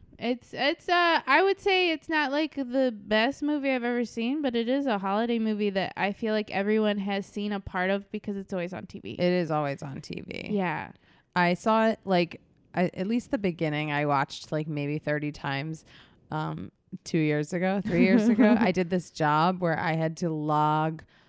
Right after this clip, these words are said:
Speaker 2: commercials on Freeform for
Speaker 1: <gasps>
Speaker 2: all of the holiday season.
Speaker 1: Yeah.
Speaker 2: It was a great gig. Honestly, like,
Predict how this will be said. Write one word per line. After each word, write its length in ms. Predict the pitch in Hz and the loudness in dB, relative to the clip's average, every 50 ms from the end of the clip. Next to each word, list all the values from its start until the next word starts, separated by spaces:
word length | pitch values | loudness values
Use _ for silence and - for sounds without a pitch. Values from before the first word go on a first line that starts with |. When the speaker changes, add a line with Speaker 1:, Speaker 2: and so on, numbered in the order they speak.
| _ _ _ _ - | _ _ _ _ -2
Speaker 2:
commercials 680 | - 185 170 160 156 160 - - 185 185 190 190 175 | -2 0 0 2 0 -2 -2 -2 -2 0 0 0 0
on 200 | 175 160 156 156 | 0 -2 -2 -4
Freeform 720 | 143 - 170 151 156 160 - - 190 190 196 202 202 202 - | -4 -4 -2 -2 -2 -2 -2 -2 -2 0 0 0 0 -2 -4
for 200 | - 170 156 - | -2 -2 -2 0
Speaker 1:
<gasps> 80 | 359 | 2
Speaker 2:
all 260 | 392 156 151 151 156 156 | 2 4 4 4 4 4
of 140 | 156 147 | 2 2
the 80 | 151 160 | 0 -2
holiday 440 | 139 151 143 143 147 151 151 151 156 | -2 -2 -2 -2 0 0 0 -2 -4
season. 600 | - - - 135 135 139 - 185 214 233 254 254 | -4 -6 -8 -8 -8 -6 -6 -6 -4 -4 -2 -2
Speaker 1:
Yeah. 680 | 311 349 403 440 466 453 427 381 349 302 262 214 190 | 0 0 2 2 2 2 2 2 0 0 -2 -4 -6
Speaker 2:
It 80 | - - - | -8 -12 -12
was 120 | 220 - | -10 -10
a 40 | 320 | -8
great 500 | - - 180 175 170 - - _ - 175 | -6 -2 0 2 0 0 -2 _ -14 -8
gig. 300 | 170 151 143 131 139 - - | -4 -4 -4 -4 -6 -8 -4
Honestly, 540 | - 170 165 160 175 175 - - 214 214 214 | -2 0 0 0 0 -2 -2 -2 -4 -2 0
like, 220 | 208 196 196 | 0 0 -2